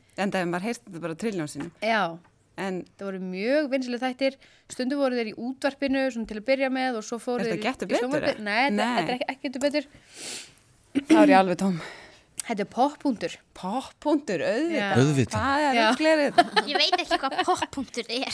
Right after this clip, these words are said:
Speaker 2: Nei.
Speaker 1: Nei.
Speaker 2: Þetta er svona aðeins kannski fyrir ykkar tístrákar.
Speaker 1: Frændi vann einu sinni poppunkt með, með ensími.
Speaker 4: Hver?
Speaker 1: Kristi Gunnar.
Speaker 2: Já.
Speaker 1: Og ég myndi þetta ekki einu sinni.
Speaker 2: Nei. Þetta er, þetta, þetta er svakalegt.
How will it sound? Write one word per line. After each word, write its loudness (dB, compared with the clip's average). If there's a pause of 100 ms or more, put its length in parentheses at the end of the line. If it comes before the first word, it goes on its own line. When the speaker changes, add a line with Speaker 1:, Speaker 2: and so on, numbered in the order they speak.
(120)
Speaker 2:
Nei. 6
Speaker 1:
Nei. 6 (300)
Speaker 2:
Þetta 2
er 2
svona 0
aðeins 6
kannski -2
fyrir 0
ykkar -8
tístrákar. -6 (240)
Speaker 1:
Frændi 0
vann 0
einu -4
sinni -8
poppunkt -10
með, -10 (280)
með -10
ensími. -6 (960)
Speaker 4:
Hver? -18 (260)
Speaker 1:
Kristi -10
Gunnar. -8 (480)
Speaker 2:
Já. -4 (480)
Speaker 1:
Og -4
ég 0
myndi 2
þetta -2
ekki -4
einu -2
sinni. -12
Speaker 2:
Nei. 0 (540)
Þetta 4
er, 4
þetta, 2
þetta -10
er -2
svakalegt. 2